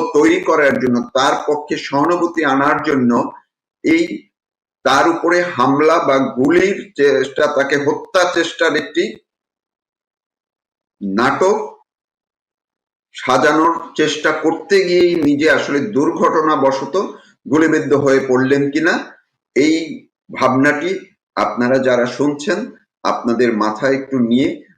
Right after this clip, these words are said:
আপনারা একটু চিন্তা করলেও করতে পারেন। আর যারা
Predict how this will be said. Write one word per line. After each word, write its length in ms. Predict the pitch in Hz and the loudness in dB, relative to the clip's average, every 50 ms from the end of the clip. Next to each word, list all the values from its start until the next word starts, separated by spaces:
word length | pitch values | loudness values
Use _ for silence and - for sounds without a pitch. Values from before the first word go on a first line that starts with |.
| _ _ - | _ _ -6
আপনারা 380 | 95 101 - - 110 107 107 107 | -6 -6 -4 -4 -2 0 0 0
একটু 200 | 107 107 - 107 107 - | 0 -2 -6 -8 -6 -2
চিন্তা 340 | 127 120 117 113 117 135 143 165 - - - _ _ _ _ _ _ | 0 0 0 0 0 -2 -2 -2 -4 -10 -16 _ _ _ _ _ _
করলেও 360 | 127 135 143 139 143 143 143 143 - | 2 2 2 4 6 4 4 4 4
করতে 260 | 110 101 - - - 95 92 - | 0 0 -2 -2 -4 -6 -2 -2
পারেন। 260 | 78 82 85 - 58 - - _ _ _ _ _ _ _ _ _ _ _ | -4 -2 -2 -6 -8 -12 -16 _ _ _ _ _ _ _ _ _ _ _
আর 120 | - 87 87 82 - | -4 -4 -4 -4 -2
যারা 280 | - 107 110 113 120 | 0 0 2 4 4